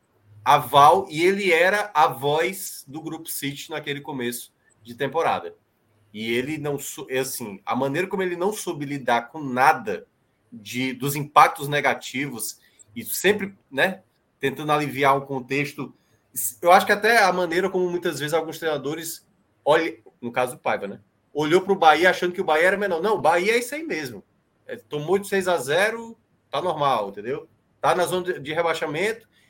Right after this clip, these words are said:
e muitas coletivas, muitas coletivas, batendo boca com a imprensa e tal. Pra mim, claro, Henderson também tem esse pacotezinho dele aí. Mas Paiva, pelo orçamento que tinha nas mãos,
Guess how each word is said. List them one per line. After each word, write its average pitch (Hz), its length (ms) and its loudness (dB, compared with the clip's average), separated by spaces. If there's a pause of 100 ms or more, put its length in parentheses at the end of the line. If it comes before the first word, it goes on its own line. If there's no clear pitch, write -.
(120)
e 143 100 -12
muitas 220 760 -2
coletivas, 147 920 -6
muitas 175 360 -4
coletivas, 143 560 -12 (240)
batendo 139 320 -4
boca 143 420 -2
com 135 100 -6
a 127 60 -2
imprensa 123 440 -6
e 123 60 -14
tal. 120 360 -2 (380)
Pra 123 140 -6
mim, 143 240 -6
claro, 107 360 0
Henderson 120 320 -6
também 147 380 0
tem 180 400 -2
esse 123 160 -6
pacotezinho 147 640 -6
dele 156 160 -8
aí. 117 240 -8 (500)
Mas 104 300 -4
Paiva, 131 460 2
pelo 151 360 0
orçamento 147 800 2
que 240 140 -12
tinha 190 180 -2
nas 139 240 2
mãos, 113 540 -6